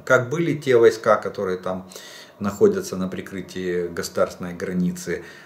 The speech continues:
Российской Федерации, так они на сегодняшний день и несут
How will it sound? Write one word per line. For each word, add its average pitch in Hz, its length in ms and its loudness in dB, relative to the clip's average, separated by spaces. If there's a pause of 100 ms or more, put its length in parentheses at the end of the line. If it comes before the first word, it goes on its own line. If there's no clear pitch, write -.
(100)
Российской 95 520 -4
Федерации, 87 680 -4
так 139 240 0
они 107 200 -2
на 98 120 -2
сегодняшний 90 600 -10
день 101 360 -10
и 104 80 -8
несут 92 440 -6